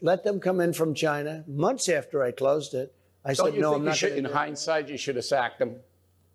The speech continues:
Speaker 2: Come on.
Speaker 1: He had, he had much less influence in my administration.
Speaker 2: Optics.
Speaker 1: Well, look, I mean,
Speaker 2: One,
Speaker 1: Tony,
Speaker 2: one more,
Speaker 1: wait,
Speaker 2: one more.
Speaker 1: wait one second. Tony Fauci said, "Masks are no good. Don't wear masks."
Speaker 2: I, I,
Speaker 1: Now
Speaker 2: we
Speaker 1: he's a,
Speaker 2: all know that,
Speaker 1: now he's a
Speaker 2: but everybody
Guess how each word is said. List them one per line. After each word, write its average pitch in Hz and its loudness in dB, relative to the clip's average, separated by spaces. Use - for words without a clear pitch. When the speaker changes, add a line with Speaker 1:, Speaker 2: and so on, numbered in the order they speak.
Speaker 2:
Come 147 -2
on. 76 -14
Speaker 1:
He 202 2
had, 190 0
he 180 2
had 180 2
much 214 0
less 175 2
influence 151 0
in 127 -2
my 123 -2
administration. 117 -2
Speaker 2:
Optics. - -4
Speaker 1:
Well, 196 4
look, 196 2
I 175 4
mean, 180 4
Speaker 2:
One, 170 0
Speaker 1:
Tony, 247 2
Speaker 2:
one 214 -2
more, 202 2
Speaker 1:
wait, 220 4
Speaker 2:
one - -6
more. - -2
Speaker 1:
wait 233 4
one 202 2
second. 143 -6
Tony 202 2
Fauci 170 -4
said, 156 0
"Masks 170 0
are 156 0
no 151 0
good. 151 -2
Don't 151 0
wear 151 2
masks." 156 -2
Speaker 2:
I, 175 -2
I, - 2
Speaker 1:
Now 185 4
Speaker 2:
we 202 6
Speaker 1:
he's 160 2
a, 254 6
Speaker 2:
all 269 -2
know 254 0
that, 170 -2
Speaker 1:
now 220 4
he's 190 4
a 196 4
Speaker 2:
but 185 4
everybody 196 6